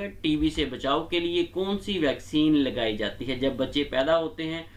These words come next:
तो चौबीस घंटे के अंदर अंदर एक वैक्सीन लगाई जाती है ताकि बच्चे टीबी के मर्ज से महफूज रह सकें। उस वैक्सीन को बीसीजी कहा जाता है। यहाँ पर ऑप्शन ए जो है वो सही जवाब है।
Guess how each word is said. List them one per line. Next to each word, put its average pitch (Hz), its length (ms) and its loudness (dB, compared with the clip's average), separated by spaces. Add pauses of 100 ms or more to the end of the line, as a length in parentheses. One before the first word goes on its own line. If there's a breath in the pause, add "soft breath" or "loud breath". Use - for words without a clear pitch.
(140 loud breath)
तो 175 100 2
चौबीस 170 400 0
घंटे 170 280 -2
के 170 140 -2
अंदर 165 240 0
अंदर 160 240 0
एक 151 160 -4
वैक्सीन 160 420 -2
लगाई 151 340 2
जाती 143 280 0
है 160 120 -2
ताकि 143 300 -2
बच्चे 139 420 -2 (340 loud breath)
टीबी 190 340 0
के 170 180 2
मर्ज 143 260 0
से 151 220 -2
महफूज 151 480 -2
रह 151 120 0
सकें। 151 360 -6 (320 loud breath)
उस 208 300 0
वैक्सीन 170 540 2
को 170 200 0 (120)
बीसीजी 151 960 2 (100)
कहा 127 220 -4
जाता 107 300 -6
है। 135 160 0
यहाँ 127 300 0
पर 131 100 0 (140)
ऑप्शन 127 460 0
ए 156 180 4
जो 131 120 0
है 127 200 0
वो 127 260 -4
सही 120 280 -4
जवाब 104 360 -4
है। 98 220 -6